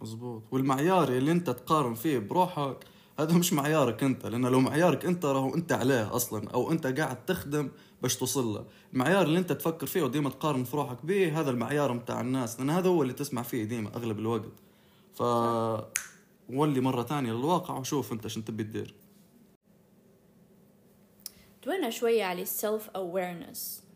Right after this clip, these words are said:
Speaker 2: هو إن الواحد يكون عارف روحه شنو ويفكر ديما.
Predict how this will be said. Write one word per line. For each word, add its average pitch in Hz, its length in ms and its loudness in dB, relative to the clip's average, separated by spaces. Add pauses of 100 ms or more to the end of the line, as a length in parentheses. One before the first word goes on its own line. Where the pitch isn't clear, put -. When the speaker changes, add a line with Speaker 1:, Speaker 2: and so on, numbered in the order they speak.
Speaker 2:
هو 185 200 -4
إن 180 160 -4
الواحد 185 500 -4
يكون 165 540 -12 (1400)
عارف 214 360 -2
روحه 190 340 -2
شنو 180 480 -10 (640)
ويفكر 180 1080 -4
ديما. 170 320 -8